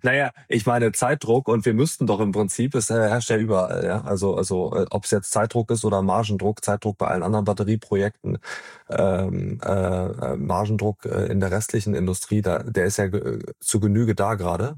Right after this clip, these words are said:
Ähm, also Probleme haben wir ja genug in der Industrie, äh, dass wir eigentlich sagen, das müssen wir doch eigentlich mal Entscheidungen einfach treffen. Ähm, ich muss sagen, als ich von diesem V four Smart Projekt zum ersten Mal gehört habe, wenn ich das richtig rechne, war das im November vierundzwanzig.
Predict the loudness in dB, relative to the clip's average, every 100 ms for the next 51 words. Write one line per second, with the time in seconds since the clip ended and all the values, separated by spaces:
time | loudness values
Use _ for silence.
0 | -4 0 2 0 0 -2 -4 -4 0 0
1 | 2 2 0 2 0 0 -2 0 0 -4
2 | -2 0 0 0 -2 0 0 0 0 0
3 | 0 0 -2 0 0 0 -2 -2 -2 0
4 | -2 0 0 0 -2 -2 -4 -4 -4 -4
5 | -6 -8 -12 -12 -16 -18 -20 -14 -2 0
6 | 2 2 0 0 0 2 2 2 0 0
7 | -2 -2 0 0 2 0 0 0 -2 -2
8 | -4 -2 -2 -2 -2 -2 0 0 2 0
9 | 0 -2 -2 -2 -2 -2 -2 -2 -2 -2
10 | 0 -2 0 0 -2 -4 -2 0 0 0
11 | 0 -2 -2 0 0 2 0 -4 -4 2
12 | 2 2 0 -2 -2 -2 -4 -8